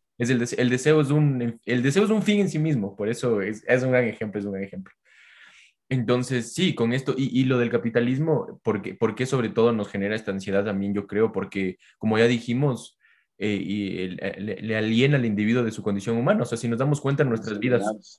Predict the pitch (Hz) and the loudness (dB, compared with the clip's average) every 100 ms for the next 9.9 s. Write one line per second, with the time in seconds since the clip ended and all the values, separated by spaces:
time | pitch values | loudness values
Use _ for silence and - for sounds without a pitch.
0 | _ 123 120 123 147 143 143 135 170 117 | _ -6 -4 0 0 2 0 0 0 0
1 | - - - - 123 123 135 135 131 123 | -4 -14 -12 -10 -4 0 0 0 0 0
2 | 123 123 120 107 98 107 95 80 - _ | 0 0 0 -2 0 -2 -2 -6 -12 _
3 | - - 127 131 123 117 117 113 104 98 | -20 -6 -2 2 4 4 4 0 0 -2
4 | 95 107 104 - 101 98 110 120 - 98 | -4 -4 -4 -4 -2 0 0 0 0 2
5 | 95 90 90 - 107 101 113 113 117 113 | 4 2 -2 -8 -4 2 2 4 2 2
6 | 107 110 107 107 101 98 107 107 117 107 | 2 0 0 0 0 0 -2 -2 -2 -2
7 | 104 101 107 107 104 101 101 98 120 120 | -2 -2 0 -2 -2 0 0 2 4 4
8 | 113 107 92 92 90 92 104 113 98 92 | 4 2 0 0 0 0 -2 -2 -6 -6
9 | - 104 101 98 110 117 104 101 92 | -2 -4 -2 -2 0 2 0 -2 -6